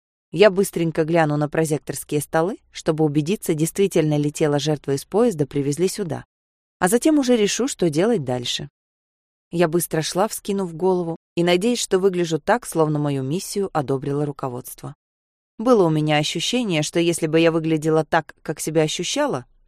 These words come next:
виновата, то мое дерзкое приключение закончилось бы, не начавшись. Если уж говорить на чистоту, я просто не могла отойти в сторону и стать сторонним наблюдателем своей жизни.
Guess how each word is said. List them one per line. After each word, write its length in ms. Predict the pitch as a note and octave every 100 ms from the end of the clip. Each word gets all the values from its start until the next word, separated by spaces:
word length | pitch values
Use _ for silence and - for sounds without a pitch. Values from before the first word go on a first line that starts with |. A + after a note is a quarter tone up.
| _
виновата, 600 | D#3 G3 A#3+ A#3 D#3+ - - _ _ -
то 80 | F3+
мое 240 | G3 G3
дерзкое 400 | F3 F#3 - F3
приключение 640 | D#3+ E3 F#3 - C4+ B3 F3+
закончилось 580 | E3+ - B3 A3+ G3 E3+
бы, 120 | F#3
не 100 | F3+
начавшись. 640 | F3 - G3 - - - - _ _ _ _ _ -
Если 320 | D#3+ F3 E3+
уж 120 | F3
говорить 360 | E3 F3 F3 D#3+
на 100 | E3+
чистоту, 560 | - D#3+ - F3 A#3 A3+ _ _ _ -
я 160 | E3+ F3
просто 320 | G#3 A3+ A3+
не 100 | G#3
могла 360 | F#3+ F3+ A#3+
отойти 340 | B3 A3 G#3 A3
в 60 |
сторону 520 | - - F#3+ D3 C3 -
и 60 | D#3
стать 280 | - F#3 -
сторонним 500 | - E3 G3 F#3+ E3+
наблюдателем 680 | D#3 D#3+ D#3 F#3 - E3
своей 340 | D#3+ D#3 D3+ D3+
жизни. 440 | F3 D3+ - A#2+